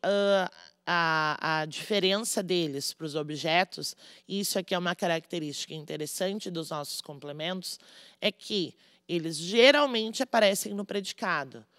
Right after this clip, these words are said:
mas eles podem também aparecer dentro do sujeito. Objetos não podem aparecer dentro do sujeito, porque a gente nunca tem verbos dentro do sujeito. Mas complementos nominais podem, porque a gente pode ter nomes dentro do sujeito.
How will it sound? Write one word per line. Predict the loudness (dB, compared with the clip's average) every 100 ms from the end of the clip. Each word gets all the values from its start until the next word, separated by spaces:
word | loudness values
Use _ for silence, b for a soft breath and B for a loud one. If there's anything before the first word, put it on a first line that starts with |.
| b b -8
mas | -6 -4
eles | -4 -4 -4 -6 -8 _
podem | 8 8 6 4 2 0 -8 b b _ _
também | 6 6 6 2 4 4 0 -6 b b
aparecer | -2 0 0 0 0 0 0
dentro | 0 0 0 -4
do | -4 -6
sujeito. | -6 -4 -4 -4 -6 -18 -8
Objetos | -6 -4 2 2 2 -4
não | -8 -6
podem | 2 2 2 -2
aparecer | -2 -4 -4 -6
dentro | -2 -4 -4 -8
do | -10
sujeito, | -10 -2 2 2 -2
porque | -12 -8
a | -6
gente | -6 -6 -6
nunca | -4 -4
tem | -4 -6
verbos | 0 4 4 2 -4 -6
dentro | -6 -8 -10
do | -8
sujeito. | -6 -6 -6 -8 -10 -20 B B B B
Mas | 0 2 0
complementos | -6 -6 -2 -2 -2 -6 -6
nominais | -4 -2 -2 -4 -6
podem, | 0 4 4 2 -6
porque | -6 -4
a |
gente | -4 -6 -6
pode | -4 -4
ter | -6 -6 -4
nomes | -2 0 0 -4 -10 -12 -8
dentro | -4 -4 -4 -14
do | -14
sujeito. | -12 -10 -10 -12 _ -20